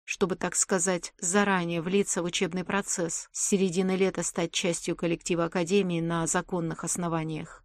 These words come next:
Старушка, долго не раздумывая, согласилась и с помощью раскрытого мной портала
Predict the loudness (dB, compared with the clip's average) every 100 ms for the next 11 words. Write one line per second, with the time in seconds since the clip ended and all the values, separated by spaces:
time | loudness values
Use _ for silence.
0 | _ _ -8 -2 2 2 0 0 0 2
1 | 2 0 0 0 0 2 2 2 -2 -2
2 | -2 -2 0 0 2 4 4 2 0 -4
3 | 0 0 0 0 0 0 0 2 0 2
4 | 0 0 -2 0 0 0 2 4 4